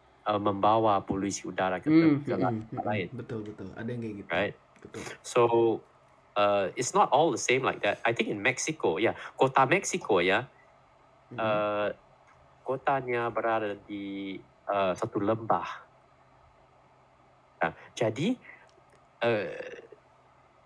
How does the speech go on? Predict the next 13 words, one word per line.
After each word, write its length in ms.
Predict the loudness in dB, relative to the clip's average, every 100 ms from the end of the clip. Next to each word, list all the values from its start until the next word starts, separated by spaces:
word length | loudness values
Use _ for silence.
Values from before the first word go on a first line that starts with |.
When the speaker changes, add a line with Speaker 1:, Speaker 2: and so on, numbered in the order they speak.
| -20 _ _ _ _ _ 2
Speaker 1:
angin 320 | 4 6 2 2
tidak 280 | 4 4 4
bisa 200 | 0 2
membawa, 680 | 4 6 6 6 6 4 2
you 80 | 0
know, 240 | 2 2 4
polusi 400 | 4 4 2 2
udara 360 | 2 2 2 0
ke, 280 | 0 -2 -2
ke 60 | -4
la-, 140 | -4 -2
tempat 220 | -2 0
lain. 240 | 0 0